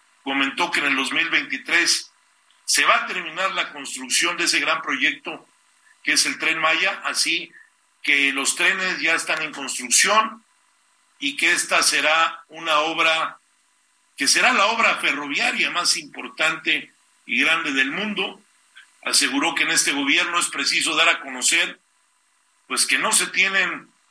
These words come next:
eh, contratados malos funcionarios. Destacó la firma que se hizo del temec con Estados Unidos y Canadá y dijo que se vive una hermandad con los pueblos de América, especialmente con aquellos que tienen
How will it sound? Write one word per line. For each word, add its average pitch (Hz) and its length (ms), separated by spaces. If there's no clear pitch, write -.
eh, 147 200
contratados 147 760
malos 175 340
funcionarios. 190 1040
Destacó 156 600
la 165 200
firma 202 460
que 143 140
se 143 180
hizo 170 480
del 131 200
temec 190 520
con 139 160
Estados 170 360
Unidos 151 300
y 156 80
Canadá 131 600
y 123 100
dijo 175 280
que - 120
se - 140
vive 180 200
una 180 160
hermandad 151 480
con 151 140
los 127 140
pueblos 160 340
de 131 60
América, 160 640
especialmente 165 880
con 131 160
aquellos 160 420
que 131 120
tienen 151 520